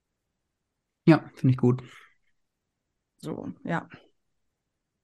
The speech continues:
Speaker 2: Genau, was ist denn dein aktueller Ist-Zustand?
Speaker 1: Hm,
Speaker 2: Wie ist denn deine
Speaker 1: ja.
Speaker 2: Ferse?
Speaker 1: Also, äh, es ist fast ganz schmerzfrei. Also ich, äh,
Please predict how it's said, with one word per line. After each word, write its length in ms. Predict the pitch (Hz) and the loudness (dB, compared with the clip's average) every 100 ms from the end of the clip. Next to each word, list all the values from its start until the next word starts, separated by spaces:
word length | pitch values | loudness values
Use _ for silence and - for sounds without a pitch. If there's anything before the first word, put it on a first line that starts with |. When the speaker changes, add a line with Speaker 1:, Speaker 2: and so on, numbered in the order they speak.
| _ _ _ _ _ _ _ _ _ | _ _ _ _ _ _ _ _ _
Speaker 2:
Genau, 260 | 240 262 247 | 4 6 8
was 160 | 247 | 4
ist 140 | 247 370 | 2 4
denn 80 | |
dein 220 | 285 294 440 | 6 6 4
aktueller 460 | 285 285 247 247 | 0 2 4 4
Ist-Zustand? 720 | - - - 294 - 185 190 - _ _ _ _ _ _ _ _ _ _ _ _ _ _ _ - | 2 -6 -8 -6 -4 -6 -6 -14 _ _ _ _ _ _ _ _ _ _ _ _ _ _ _ 0
Speaker 1:
Hm, 560 | 143 151 170 185 214 | 2 6 6 8 8
Speaker 2:
Wie 60 | 214 | 8
ist 80 | 285 | 8
denn 80 | |
deine 200 | 254 214 196 | 6 6 4
Speaker 1:
ja. 40 | |
Speaker 2:
Ferse? 400 | 202 202 214 - _ _ - - - - | 4 4 2 -2 _ _ -20 -20 -10 0
Speaker 1:
Also, 200 | 131 147 | 4 4
äh, 500 | - - 135 135 135 | 0 2 4 6 4
es 240 | 131 - | 2 -4
ist 200 | - - - - - _ _ - | -10 -12 -14 -18 -20 _ _ -2
fast 320 | 180 - - | -2 -2 0
ganz 240 | 180 202 | 4 4
schmerzfrei. 640 | - 165 175 - 185 190 220 - _ _ _ _ _ _ _ _ _ _ - | 6 4 4 2 -2 2 2 -2 _ _ _ _ _ _ _ _ _ _ -8
Also 300 | 113 123 123 | -4 -2 -2
ich, 240 | 123 - | -2 -4
äh, 260 | 143 123 127 | 0 2 2